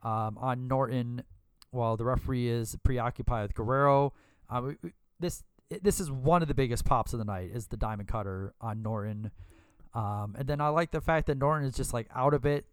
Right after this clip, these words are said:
so he's on his stomach, and Guerrero just simply hits a frog splash on his back and then rolls him over. And then, yeah, then there's, like, the reluctant, uh, the pinfall thing, which is, yeah, I, yeah, it's like the comeuppance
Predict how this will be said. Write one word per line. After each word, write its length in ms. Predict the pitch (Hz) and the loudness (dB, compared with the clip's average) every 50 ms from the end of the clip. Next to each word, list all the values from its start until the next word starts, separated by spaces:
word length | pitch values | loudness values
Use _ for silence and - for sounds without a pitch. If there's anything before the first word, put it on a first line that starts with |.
| _ _ | _ _
so 160 | - - 139 123 | -6 -2 -2 -2
he's 140 | 120 117 | -2 -2
on 200 | - 127 135 131 123 | -2 -2 0 0 0
his 120 | 117 107 | 0 -4
stomach, 480 | - - - 139 143 156 170 165 - - | -4 -2 0 0 2 2 0 -2 -2 -4
and 160 | 113 123 117 | -8 -6 -4
Guerrero 380 | - 120 117 123 135 135 131 131 | -2 0 2 4 4 4 2 2
just 240 | - 139 120 - | 0 -2 -4 -4
simply 560 | - 151 127 - 139 139 135 131 131 127 120 - - _ _ - | -4 -6 -4 0 0 2 2 2 2 0 -2 -4 -6 _ _ -2
hits 220 | - 147 - - | -2 -2 0 0
a 60 | 143 123 | -2 -2
frog 380 | - - 143 120 123 139 139 | 0 0 2 2 2 2 2
splash 380 | - - - 143 135 135 131 - | 2 0 2 4 4 4 4 2
on 100 | 123 120 | 0 -2
his 140 | 110 107 107 | -2 -4 -6
back 560 | 104 - 107 110 135 151 165 - - - - - - - _ _ _ _ _ _ _ - _ _ - | -8 -8 -4 -2 0 -2 -2 -2 -8 -12 -12 -12 -14 -20 _ _ _ _ _ _ _ -20 _ _ -6
and 140 | 135 131 120 | -4 -2 0
then 160 | 147 147 139 | 0 0 2
rolls 260 | 135 139 139 143 135 | 4 4 4 4 4
him 140 | 143 135 131 | 2 2 4
over. 460 | 127 135 131 143 143 143 147 143 - - - _ _ _ - | 4 4 6 6 6 6 4 2 0 -6 -20 _ _ _ -6
And 160 | 127 127 123 | -4 -2 -2
then, 420 | 135 135 131 127 127 131 131 131 - _ - - _ _ - - _ | 0 0 0 -2 -2 -4 -6 -8 -10 _ -20 -20 _ _ -20 -20 _
yeah, 300 | - 170 180 180 160 139 | 0 4 6 6 6 4
then 180 | 135 131 175 175 | 4 4 4 6
there's, 220 | 185 185 175 - | 6 4 4 6
like, 220 | - 170 170 - - | 6 4 4 6 8
the 100 | 160 151 | 8 8
reluctant, 800 | 147 147 143 135 135 131 131 - - 151 143 135 131 113 - - - _ - | 8 8 6 6 4 4 2 2 -2 -4 -4 -2 -2 -4 -4 -6 -6 _ -4
uh, 400 | 123 117 110 107 107 104 101 - | 0 0 2 2 0 0 -2 -2
the 120 | - 127 107 | -2 -4 0
pinfall 600 | - - 135 131 123 - 143 131 127 123 123 117 | 2 2 2 2 0 4 4 6 6 6 4 2
thing, 480 | - - 123 123 120 120 120 120 113 - - _ _ - - | 0 0 0 0 0 -2 -2 -2 -4 -4 -6 _ _ -10 -4
which 180 | - 127 - - | -4 -2 0 0
is, 260 | 139 131 117 131 - - - | -2 -2 -2 -6 -12 -16 -10
yeah, 240 | - 247 262 233 196 - - | -2 2 2 2 2 2 4
I, 240 | 202 202 202 180 - | 6 6 6 6 4
yeah, 240 | - 214 214 180 156 | 8 10 10 12 10
it's 140 | 160 - - | 10 8 8
like 240 | 196 185 165 - - - - _ _ _ - | 8 8 8 4 -4 -12 -12 _ _ _ -2
the 140 | - 156 151 | 0 0 0
comeuppance 680 | - - - 196 196 196 196 - 170 147 143 139 - | 2 4 6 8 8 8 6 6 2 0 0 -2 -4